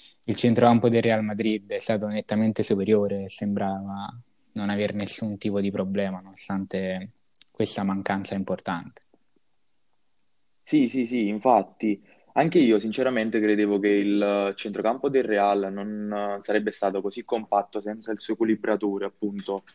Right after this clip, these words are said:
Speaker 2: Casemiro in realtà, però Modric penso abbia fatto una partita perfetta. Eh, lo stesso vale per Kroos, e alla fine il Real sono quelle s-,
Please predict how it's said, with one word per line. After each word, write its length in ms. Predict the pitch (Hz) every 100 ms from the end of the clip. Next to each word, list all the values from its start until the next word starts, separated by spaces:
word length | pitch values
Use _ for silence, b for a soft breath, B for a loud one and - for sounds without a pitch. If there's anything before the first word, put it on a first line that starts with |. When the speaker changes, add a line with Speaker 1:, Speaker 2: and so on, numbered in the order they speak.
| b b b
Speaker 2:
Casemiro 520 | - 107 117 117 135 117
in 60 |
realtà, 500 | 110 104 135 143 135 - - - -
però 300 | 113 120 107
Modric 500 | 117 127 120 - 107
penso 220 | 104 104
abbia 160 | 101
fatto 240 | 101 101 107
una 100 | 101
partita 460 | 101 - 110 107
perfetta. 800 | 101 98 - 98 90 - 131 156 _ _ _ _ _ -
Eh, 520 | 107 104 101 101 98
lo 80 | 101
stesso 340 | - 117 127
vale 220 | 110 107
per 160 | 104 101
Kroos, 600 | - 104 95 - 127 135
e 80 | 113
alla 180 | 117 117
fine 460 | 123 139 139 135 -
il 220 | 117 110
Real 400 | 104 104 117 123
sono 200 | 117 107
quelle 180 | 107 101
s-, 160 | -